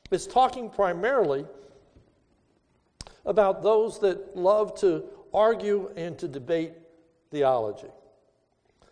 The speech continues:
that love to quarrel over God's Word. That is one of the characteristics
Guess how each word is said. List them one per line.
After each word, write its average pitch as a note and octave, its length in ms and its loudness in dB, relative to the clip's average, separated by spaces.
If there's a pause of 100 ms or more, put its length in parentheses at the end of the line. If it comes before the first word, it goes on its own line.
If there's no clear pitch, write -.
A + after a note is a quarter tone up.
(160)
that D#3 140 2
love A3 280 4
to G#3 80 -2
quarrel G#3 1000 4 (400)
over G3 220 6
God's F#3 300 2
Word. F3+ 340 0
That A#3+ 340 2
is F3 240 -2 (140)
one G#3+ 260 4
of - 60 -4
the F3+ 100 -4
characteristics F#3+ 1080 -2